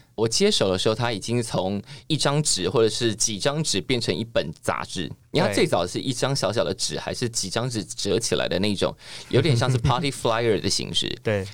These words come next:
Speaker 1: 那后来它变成一个比较正式的刊物，然后我开始接手。我不知道前面，前面可能是内部自己做的。
Speaker 2: 对。
Speaker 1: 然后这本刊物呢，附属在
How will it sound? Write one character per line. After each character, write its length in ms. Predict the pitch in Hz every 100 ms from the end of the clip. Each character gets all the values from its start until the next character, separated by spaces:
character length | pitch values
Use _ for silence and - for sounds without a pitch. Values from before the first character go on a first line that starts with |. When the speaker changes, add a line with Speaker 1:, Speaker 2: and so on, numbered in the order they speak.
| -
Speaker 1:
那 280 | 113 110 107
后 320 | - 208 175
来 160 | 120 98
它 140 | 101
变 200 | - 123
成 160 | 113 101
一 80 | 101
个 60 |
比 160 | 95 92
较 180 | - 120
正 220 | 135 120
式 160 | -
的 80 | 87
刊 240 | - 76 67
物， 260 | 78 53 - - -
然 120 | 101
后 80 | 104
我 80 | 98
开 220 | - 113
始 140 | 104
接 200 | 90 92
手。 140 | 90 -
我 80 | 98
不 60 |
知 60 | 123
道 80 | 160
前 180 | - 113
面， 100 | 127
前 160 | -
面 120 | 127
可 100 | 156
能 100 | 82
是 120 | 92 117
内 160 | 131
部 120 | 120
自 120 | 110 98
己 100 | 58
做 180 | 92 -
的。 180 | - - - _
Speaker 2:
对。 280 | 120 117 120
Speaker 1:
然 120 | -
后 140 | 139 135
这 220 | - 202
本 120 | 113
刊 220 | 107 131
物 60 | 131
呢， 180 | 123 120
附 260 | - 151
属 220 | 127 90
在 420 | 87 110 98 87